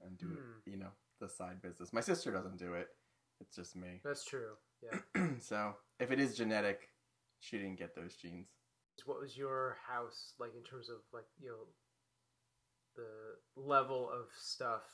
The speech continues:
Speaker 1: Zero.
Speaker 2: Uh,
Speaker 1: Zero. No clutter whatsoever.
Speaker 2: <laughs>
Speaker 1: My mother would throw stuff away if we left it on the floor in our bedrooms. So it was pretty much keep your room clean.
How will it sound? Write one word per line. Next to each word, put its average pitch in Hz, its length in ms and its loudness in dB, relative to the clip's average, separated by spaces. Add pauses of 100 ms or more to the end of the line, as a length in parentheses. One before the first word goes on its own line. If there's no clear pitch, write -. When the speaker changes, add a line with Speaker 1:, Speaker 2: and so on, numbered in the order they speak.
(120)
Speaker 1:
Zero. 117 600 6
Speaker 2:
Uh, - 400 -12
Speaker 1:
Zero. 107 380 6
No 110 220 4
clutter 113 440 6
whatsoever. 101 920 6
Speaker 2:
<laughs> - 60 0
Speaker 1:
My 117 200 10
mother 117 460 8
would 107 220 2
throw 110 200 4
stuff - 260 0
away 107 260 4
if 98 100 -4
we 101 80 -2
left 95 240 2
it 95 100 -2
on 87 120 0
the 87 80 -4
floor 90 520 -2
in 85 80 -4
our 82 80 -6
bedrooms. 82 520 -4 (560)
So 95 260 -2
it 95 40 0
was 95 160 -2
pretty 98 220 -4
much 92 300 -6
keep - 180 -16
your 87 100 -4
room 95 180 -4
clean. 110 640 0